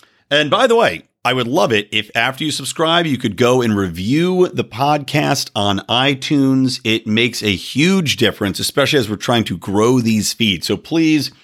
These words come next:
take five seconds out of your day. Go say, "Brian's the best. I love this show." Five-star review on this new podcast feed. That would be an imme-, <laughs> immediate and amazing help to me.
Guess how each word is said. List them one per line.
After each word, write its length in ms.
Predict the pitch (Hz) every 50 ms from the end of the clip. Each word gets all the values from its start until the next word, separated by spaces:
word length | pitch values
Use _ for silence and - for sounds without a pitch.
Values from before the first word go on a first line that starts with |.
| _ _ _ _ _ - _ _
take 240 | - - 156 143 -
five 320 | - - 147 147 147 135
seconds 380 | - - 156 139 - 135 113 120
out 120 | 117 113
of 40 | 110
your 120 | 107 104 98
day. 380 | 87 104 95 90 87 87 80 - - - - - _ _ _
Go 240 | - 135 135 127 123
say, 400 | 127 - 139 131 127 107 - _ _ _ _
"Brian's 580 | - 113 123 165 196 208 208 208 196 185 156 120
the 120 | 160 143
best. 420 | 110 139 131 131 131 123 - - -
I 180 | 131 135 139 147
love 280 | 143 143 139 131 127
this 140 | 123 123 107
show." 320 | - - 135 120 113 110
Five-star 560 | 101 - - 135 127 131 120 - - 131 123 120
review 400 | 110 98 95 107 104 98 98 -
on 300 | 110 110 117 120 120 110
this 260 | 110 107 101 - -
new 200 | 110 107 104 98
podcast 680 | - - 107 104 101 95 - - 98 95 90 87 - -
feed. 380 | - 95 85 82 82 80 82
That 180 | - 95 101 98
would 180 | 98 92 85 80
be 220 | - 87 90 90 -
an 80 | 95 92
imme-, 920 | 87 87 87 92 98 113 127 165 196 196 180 151 135 120 117 - - 98 170
<laughs> 100 | 165 -
immediate 440 | 123 135 175 233 247 254 233 220 -
and 100 | 175 170
amazing 360 | 151 147 156 156 123 127 120
help 200 | 104 107 95 - -
to 60 | 87
me. 140 | 80 73